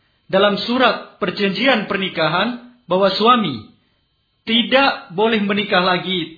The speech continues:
tanpa sepengetahuan istrinya, maka suami itu harus memberitahu dan meminta izin istrinya.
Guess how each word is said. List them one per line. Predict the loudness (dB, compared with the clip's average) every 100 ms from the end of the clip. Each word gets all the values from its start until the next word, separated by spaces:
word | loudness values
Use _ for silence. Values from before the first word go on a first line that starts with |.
| 0
tanpa | 0 0 0 0
sepengetahuan | -2 -4 -2 0 2 0
istrinya, | -2 -2 -2 0 0 -2 -6 -20 _ _ _ _
maka | 0 2 4 2 2 -4 -16 -10
suami | -2 4 4 4 0 -2
itu | -4 -6 -10 -8
harus | -2 -2 0
memberitahu | -2 0 2 4 4 2 -4 -10 _
dan | -2
meminta | 0 0 0 0
izin | 0 -2 -2
istrinya. | -4 -4 -6 -6 -8